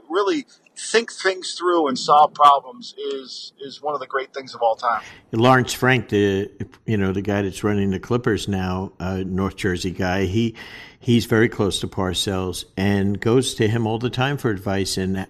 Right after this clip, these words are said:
Speaker 2: how to, you know, build an organization and stuff like that. And I, and I think that's masterful on Lawrence's part. You know, he,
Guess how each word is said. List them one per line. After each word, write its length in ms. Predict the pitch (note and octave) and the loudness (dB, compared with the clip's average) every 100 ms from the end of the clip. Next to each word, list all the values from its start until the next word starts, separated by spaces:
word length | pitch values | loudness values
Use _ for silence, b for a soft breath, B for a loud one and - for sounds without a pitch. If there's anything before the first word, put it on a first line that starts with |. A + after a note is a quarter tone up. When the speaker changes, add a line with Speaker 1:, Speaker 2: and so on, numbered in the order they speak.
| - | -4
Speaker 2:
how 160 | G2+ | -2
to, 260 | G#2+ G#2+ G#2+ | 0 0 -2
you 80 | A2 | -4
know, 140 | A2 F#2 | -4 -2
build 260 | G#2 G2+ | -2 -2
an 80 | G#2 | -2
organization 800 | G2 G2 G2+ G2 F#2 F#2+ G2 A2 | -2 0 -2 -2 -2 -2 -2 -4
and 120 | G2 | -6
stuff 280 | - - F#2+ | -6 -6 -4
like 200 | G3 G3 | -4 -4
that. 160 | G3+ G2+ | -4 -4
And 120 | F2+ | -4
I, 180 | G2 - B B B | -8 -10 B B B
and 100 | - | 0
I 100 | G#2+ | 2
think 200 | G#2 A2+ | 2 0
that's 260 | G2+ G2 - | 0 0 0
masterful 680 | G2 G#2 - F#2+ - E2 D#2 | -2 0 -2 -4 -4 -6 -4
on 220 | E2+ F2 | -4 -4
Lawrence's 460 | F2+ E2+ - F2 | -4 -6 -6 -8
part. 360 | - G#2 G#2+ E2+ | -8 -4 -4 -4
You 120 | F2 | -4
know, 180 | F2+ F2+ | -4 -4
he, 300 | E2+ F#2+ E2+ | -4 -4 -6